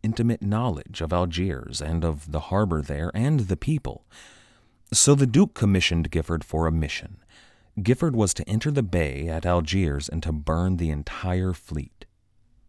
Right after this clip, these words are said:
And in the spring of sixteen oh five, Gifford set sail from Tuscany. The plan appears to have been a simple one. Agents were chosen from among his crew that would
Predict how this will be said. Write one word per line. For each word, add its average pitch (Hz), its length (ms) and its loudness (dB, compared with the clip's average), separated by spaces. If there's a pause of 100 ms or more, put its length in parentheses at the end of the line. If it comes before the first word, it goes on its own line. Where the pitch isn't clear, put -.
(160)
And 110 140 6
in 104 100 8
the 101 60 4
spring 113 480 0
of 117 80 0
sixteen - 580 0
oh 98 120 2
five, 90 640 -4 (440)
Gifford 107 380 2
set - 280 -2
sail 78 440 -2
from 82 260 0
Tuscany. - 640 -4 (720)
The 113 140 4
plan 185 420 4
appears 98 380 2
to 90 120 0
have 80 140 -2
been 82 140 0
a 82 40 0
simple 85 440 -2
one. - 240 -14 (640)
Agents 101 400 2
were 90 100 0
chosen 87 520 0
from 90 120 -2
among 85 340 4
his 98 280 -2
crew 90 460 -2
that 87 180 -2
would 78 160 -4